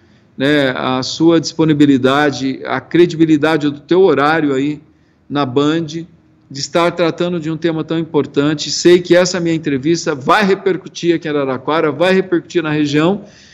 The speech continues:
e também, talvez, sirva de alerta para que outros prefeitos, para que as autoridades governamentais que têm poder maior que os prefeitos de tomar decisões estruturantes,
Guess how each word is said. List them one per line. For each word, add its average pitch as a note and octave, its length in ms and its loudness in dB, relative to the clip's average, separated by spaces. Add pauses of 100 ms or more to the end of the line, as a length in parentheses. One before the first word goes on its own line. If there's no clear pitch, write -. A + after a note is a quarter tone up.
(100)
e G3 80 -6
também, G3+ 640 2 (240)
talvez, F#3 800 2 (260)
sirva G3+ 520 -2
de E3+ 100 0
alerta E3+ 500 2
para F3+ 200 -8
que F#3 180 -4
outros A3+ 420 4
prefeitos, E3 760 -2 (260)
para F3+ 140 0
que F#3+ 100 0
as G3 160 2
autoridades F#3+ 1200 0
governamentais F3 840 -2
que F3+ 120 -10
têm G#3 260 -6
poder G3 420 4
maior F#3+ 480 0
que - 80 -8
os F#3+ 100 -4
prefeitos E3+ 680 0 (560)
de C3+ 100 -10
tomar F3 420 2
decisões E3+ 560 -4
estruturantes, D#3+ 760 -2